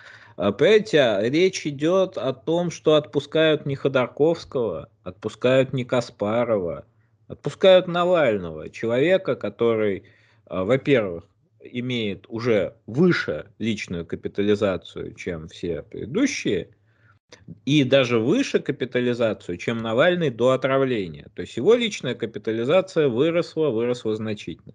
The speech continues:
Первый пункт. Второй пункт. А, как он не создаст организацию, если он её уже как-то раз создавал?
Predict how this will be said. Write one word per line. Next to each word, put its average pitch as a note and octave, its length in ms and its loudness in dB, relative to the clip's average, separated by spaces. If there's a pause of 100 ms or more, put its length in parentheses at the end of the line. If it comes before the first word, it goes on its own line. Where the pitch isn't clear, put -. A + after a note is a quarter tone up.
(140)
Первый E2+ 280 -6
пункт. - 320 -20 (400)
Второй D#3 420 4
пункт. D#2+ 360 -14 (460)
А, G#2+ 300 -4
как - 580 -2
он B2 280 -4
не A#2 120 -8
создаст C3+ 560 -4
организацию, A2 840 -4
если C#3 340 -2
он D3+ 420 -2
её C3 320 2
уже B2 400 0
как-то A#2 440 -6
раз A#2 240 -4
создавал? G#2 720 -2